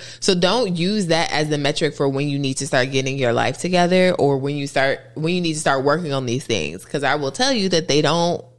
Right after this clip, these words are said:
get fixed overnight. And they don't get, you don't fix one hundred percent of it anyway, right? Like, you don't, you don't show up to your relationship one hundred percent,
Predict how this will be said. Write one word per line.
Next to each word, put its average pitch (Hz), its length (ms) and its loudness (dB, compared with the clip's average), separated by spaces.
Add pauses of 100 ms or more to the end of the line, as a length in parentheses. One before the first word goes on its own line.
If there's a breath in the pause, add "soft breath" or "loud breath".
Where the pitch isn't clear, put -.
(180)
get 156 220 0
fixed 160 300 -2
overnight. 147 680 0 (440 loud breath)
And 403 160 0
they 370 100 0
don't 302 220 0
get, 269 260 -2
you 220 200 0
don't 277 320 -2
fix 240 240 -2
one 208 120 -2
hundred 202 280 -2
percent 185 280 -2
of 165 140 2
it - 540 0
anyway, 143 560 2
right? 147 300 2
Like, 143 220 0
you 160 80 0
don't, 170 340 2 (300)
you 156 160 4
don't 185 140 2
show 175 140 0
up 156 100 0
to 175 100 -2
your 151 120 4
relationship 156 540 -2
one 139 140 -4
hundred 165 300 -2
percent, 143 500 -6